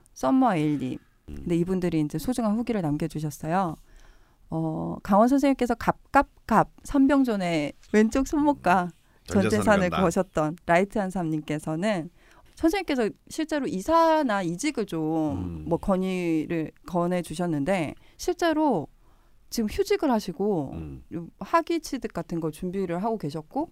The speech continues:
Speaker 2: 음.
Speaker 1: 이사도 준비하고 계셨대요.
Speaker 2: 음.
Speaker 1: 그게 그거, 그 결정에 대해서 좀 고민이 있으셨는데
Speaker 2: 음.
Speaker 1: 되게 좀 가벼운 마음으로 가실 수 있다고,
Speaker 2: 음.
Speaker 1: 있겠다고 하셨고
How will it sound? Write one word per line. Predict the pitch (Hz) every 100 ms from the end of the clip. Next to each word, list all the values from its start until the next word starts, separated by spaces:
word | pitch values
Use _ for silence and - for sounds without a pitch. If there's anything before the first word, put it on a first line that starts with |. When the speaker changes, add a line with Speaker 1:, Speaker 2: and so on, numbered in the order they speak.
| -
Speaker 2:
음. |
Speaker 1:
이사도 | 190 320 339
준비하고 | 240 190 185 180 160
계셨대요. | 147 180 - 147 147 165 151 143
Speaker 2:
음. | 127 - - -
Speaker 1:
그게 | 180
그거, | 165 202 180 214
그 | 196 208
결정에 | 202 170 220
대해서 | 196 180
좀 | 180 180
고민이 | 190 196 226 170
있으셨는데 | 156 202 175 156 151 196 151 -
Speaker 2:
음. | 139 131 - -
Speaker 1:
되게 | 175 170 156
좀 | - 160 151 - -
가벼운 | 180 180 175
마음으로 | 160 147 151 151
가실 | 147 156 165
수 | 156 156
있다고, | 139 - 156 156 160 156 139
Speaker 2:
음. | 147 135
Speaker 1:
있겠다고 | 127 - 151 139 180 185 143 _ _ _ _ _ _
하셨고 | - 214 202 - 254 294 330